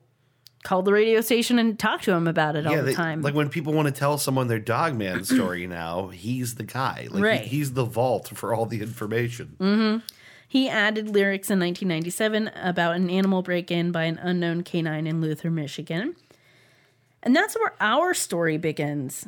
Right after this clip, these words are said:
Speaker 1: But Dogman's story is much older.
Speaker 2: N-, really?
Speaker 1: According to Michigan folklore, um, he's called the Michigan Dogman. He was witnessed first in eighteen eighty-seven. He stands at seven, approximately seven feet tall.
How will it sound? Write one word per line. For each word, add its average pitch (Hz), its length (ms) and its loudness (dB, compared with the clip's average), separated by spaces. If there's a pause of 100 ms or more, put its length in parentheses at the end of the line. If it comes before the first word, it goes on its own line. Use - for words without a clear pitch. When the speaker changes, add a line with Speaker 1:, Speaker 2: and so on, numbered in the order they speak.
(140)
Speaker 1:
But 220 180 -2
Dogman's 247 560 4
story 180 340 0
is 160 140 -6
much 160 260 -2
older. - 300 -8 (380)
Speaker 2:
N-, 95 260 -10 (260)
really? 170 640 -4 (360)
Speaker 1:
According 415 580 0
to 349 140 0
Michigan 277 500 2
folklore, 175 560 -2 (720)
um, 170 220 0
he's 202 220 4
called 226 220 0
the 240 80 0
Michigan 247 400 4
Dogman. 175 680 0
He 202 100 0
was 196 160 0
witnessed 233 580 -2 (140)
first 214 520 0
in 185 140 2
eighteen 196 400 0
eighty-seven. 185 720 -2 (500)
He 214 240 0
stands 185 540 0
at 165 160 -2
seven, 202 380 0 (180)
approximately 254 580 0
seven 214 240 0
feet 196 220 -8
tall. 170 360 -4